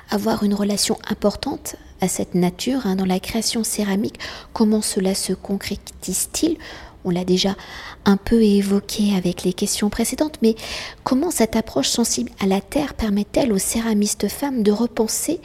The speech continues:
de réécrire les traditions japonaises ? Parce que si on a déjà parlé de cette, euh, texture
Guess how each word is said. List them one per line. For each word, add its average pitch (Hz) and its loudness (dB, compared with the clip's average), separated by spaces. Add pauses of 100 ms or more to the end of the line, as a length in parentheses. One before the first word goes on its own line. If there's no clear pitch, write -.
(380)
de 208 6
réécrire 262 2 (460)
les 214 8
traditions 220 -2
japonaises ? 196 -2
Parce - -8
que - -4 (360)
si - -2
on 214 0
a 220 0
déjà 220 -2 (480)
parlé 226 0
de 175 -2
cette, - -4
euh, 180 -2 (920)
texture 226 2